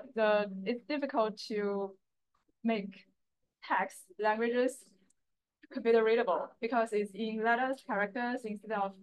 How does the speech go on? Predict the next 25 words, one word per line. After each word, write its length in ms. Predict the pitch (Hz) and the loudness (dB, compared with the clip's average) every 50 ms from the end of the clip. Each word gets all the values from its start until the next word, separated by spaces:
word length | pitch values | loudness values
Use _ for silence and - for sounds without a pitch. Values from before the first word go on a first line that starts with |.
| - | -14
numerical 800 | 202 202 196 202 202 208 202 - 240 220 220 220 214 214 220 220 - - _ | -12 -8 -6 -6 -6 -6 -6 -4 -4 -2 -2 -2 -4 -6 -8 -10 -14 -16 _
words 300 | - 202 185 196 202 190 - - - _ _ _ _ _ - | -4 -4 -4 -4 -4 -8 -14 -20 -20 _ _ _ _ _ -14
in, 100 | 202 190 - - _ _ - 220 220 - _ - | -14 -14 -14 -18 _ _ -16 -16 -16 -16 _ -8
in 80 | 220 214 | -4 -2
numbers. 380 | 202 220 226 247 285 320 320 - - - _ _ _ _ _ - | -2 -2 0 0 0 -2 -2 -6 -14 -20 _ _ _ _ _ -2
So 460 | - 285 269 269 269 269 269 269 269 - - - - | 2 6 8 10 10 10 10 8 4 0 -8 -6 0
this 180 | 277 330 - - - - - | 2 2 2 2 -4 -12 -10
is 320 | - 220 202 202 208 202 190 190 190 | -8 -4 -2 0 0 0 0 -2 0
the 380 | 202 202 196 190 185 175 170 - | 2 4 4 4 2 0 -4 -6
way 400 | - 202 202 196 208 220 226 220 - - | -2 0 2 2 2 0 -2 -4 -6 -6
to 140 | 254 208 202 202 | -6 -6 -6 -6
make 220 | 208 226 226 226 285 | -6 -8 -8 -6 -6
it, 380 | 240 208 202 196 190 190 190 - - _ _ _ _ _ _ _ _ - | -4 -4 -4 -6 -6 -10 -14 -18 -20 _ _ _ _ _ _ _ _ -6
uh, 240 | - 190 180 175 170 170 - - - - | -4 -2 -2 -2 -2 -4 -8 -14 -10 -8
computer 340 | 277 262 240 226 220 214 214 | -6 -6 -6 -6 -6 -6 -8
readable. 420 | 214 214 208 190 175 170 165 - - - _ _ _ _ _ _ _ _ - | -6 -6 -4 -2 -2 -2 -4 -6 -10 -18 _ _ _ _ _ _ _ _ -10
So 280 | 226 214 214 196 190 - _ _ _ _ _ _ _ _ _ _ _ - | -8 -6 -6 -8 -8 -12 _ _ _ _ _ _ _ _ _ _ _ -10
through 240 | - 277 294 311 330 302 - - | -4 0 2 2 2 2 2 0
an 180 | 220 190 185 | -2 -2 -2
embedding 440 | 226 220 220 220 220 220 254 277 262 | -4 -6 -4 -4 -4 -2 -2 -2 -2
model, 580 | 233 214 214 220 233 240 262 294 302 277 - - _ _ | 0 0 -2 -2 -2 -2 -2 -2 -2 -4 -8 -12 _ _
we 480 | 214 214 208 208 208 202 202 196 196 196 190 190 190 - - _ _ | -6 -4 -2 -2 -2 -2 -2 -4 -6 -8 -10 -12 -14 -16 -18 _ _
transfer 580 | 285 240 233 233 226 - - - 277 269 - - - | -6 -6 -6 -6 -10 -12 -8 -4 -4 -4 -4 -6 -8
text 280 | - 311 - - - - - | -8 -6 -6 -8 -10 -16 -18
into 680 | 226 220 220 - - - - - 214 208 202 202 208 | -18 -18 -18 -18 -20 -20 -18 -12 -10 -8 -6 -6 -8